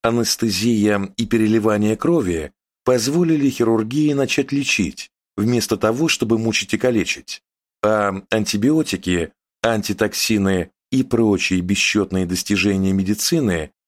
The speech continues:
ещё дальше отбросили натиск заразы. Грех неблагодарности, может, и не попал в семь верхних строчек хит-парада, но по Данте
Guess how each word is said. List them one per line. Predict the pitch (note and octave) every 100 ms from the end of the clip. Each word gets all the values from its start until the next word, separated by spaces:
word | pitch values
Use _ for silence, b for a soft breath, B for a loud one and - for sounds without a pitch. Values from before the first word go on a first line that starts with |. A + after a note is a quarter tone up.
| _ _
ещё | A2 A#2+ C3+ - C3
дальше | G2+ G#2+ F2+ - F#2
отбросили | F2+ A2+ C#3+ - C#3+ C#3+ C#3 - _
натиск | A2 G#2 F#2 F2+ F2 F#2+
заразы. | G#2+ A#2 F2 C2 B1+ _ _ _ _ _ _ _ _ _
Грех | G2 G2+ A2+ G2+ -
неблагодарности, | G2 G2+ F#2+ A2 D#3+ D3 G2+ - - F2+ E2 - _ A2+
может, | C#3+ E3+ D3+ D#3 _
и | D3+
не | D3+
попал | C#3+ C#3 - A#2+ F#2
в | -
семь | - A2 F#2
верхних | G2+ F#2+ G#2 F#2
строчек | - C#3+ D3+ - B2+
хит-парада, | - A#2+ C#3 C#3 F#2+ C#2+ C2+ - _ _ _
но | A2 A2+ G#2
по | F#2 G2+
Данте | G#2 E3+ C3 - F2+ E2